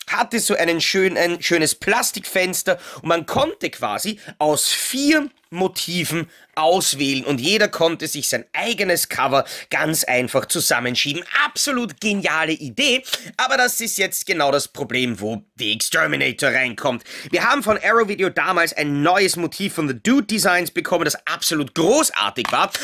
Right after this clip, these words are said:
aber wenn wir jetzt einmal auf die anderen Cover-Optionen blicken, merke dir dieses hier, dann blicke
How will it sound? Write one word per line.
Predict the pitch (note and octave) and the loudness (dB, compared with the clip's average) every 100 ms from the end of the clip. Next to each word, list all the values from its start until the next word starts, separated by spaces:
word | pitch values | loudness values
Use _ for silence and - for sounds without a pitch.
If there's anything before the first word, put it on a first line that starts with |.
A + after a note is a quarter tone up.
| A#3 | -2
aber | F#3+ A#3+ | 2 2
wenn | D4 | 4
wir | D4+ | 2
jetzt | A#3+ - | 2 0
einmal | G#3 F#3 | 2 0
auf | |
die | F#3 - | -2 -4
anderen | F#3 A3+ A3+ A3+ A3+ | -4 -2 0 0 -2
Cover-Optionen | - B3 A3+ D3+ - - C3+ B2 G#2+ | -4 -2 0 -2 -4 -2 0 0 0
blicken, | B2+ - D3+ | -2 -2 -2
merke | E3+ G3+ A3+ - G3+ | 2 2 2 -2 -4
dir | E3+ F3 E3 - - - | 2 2 2 -4 -12 -6
dieses | A#2+ A#2 A2 | -4 -2 0
hier, | C3+ A3 D4 - _ _ _ _ _ - - - - - | 2 2 0 -8 _ _ _ _ _ -20 -20 -20 -18 -18
dann | B2 A2 A3 C#4 A#3+ | -8 -2 -2 -2 -4
blicke | G3 F3 - D#3 C3+ | -2 -2 0 -2 -2